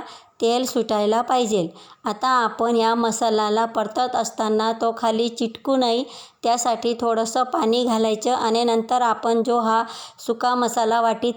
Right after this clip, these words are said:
काढून ठेवलेला होता, तो घालायचा आहे आणि थोडं थोडंच पाणी घालत त्या मसाल्याला आपण एकजीव करत राहायचं आहे.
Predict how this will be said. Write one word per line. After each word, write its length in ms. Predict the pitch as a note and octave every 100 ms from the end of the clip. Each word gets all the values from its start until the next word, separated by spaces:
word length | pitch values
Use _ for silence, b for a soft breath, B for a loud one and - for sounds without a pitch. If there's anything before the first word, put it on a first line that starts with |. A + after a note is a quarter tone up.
| -
काढून 300 | A3+ A#3+ C4
ठेवलेला 480 | B3 A3 G#3 G#3
होता, 440 | A3 G#3 G3 G#3+ C#4 B B B -
तो 160 | B3
घालायचा 520 | B3 A3+ G#3 G#3 G#3+ A3+
आहे 200 | A3+ B3
आणि 320 | B3 A3+ B3+
थोडं 240 | B3+ A#3 B3 B3
थोडंच 320 | B3 C#4+ C#4+
पाणी 360 | B3 A3+ A#3
घालत 400 | A#3 A#3 A3+ B3 C4 B B B
त्या 160 | A#3 B3
मसाल्याला 600 | A#3+ A3+ A#3+ A3+ G#3+ A3+
आपण 400 | A3+ G#3 A#3 A#3
एकजीव 400 | A3 G3+ G#3+ A#3+
करत 360 | A3+ G#3+ G#3+
राहायचं 400 | A3 G#3+ G#3 -
आहे. 300 | A#3 B3 G3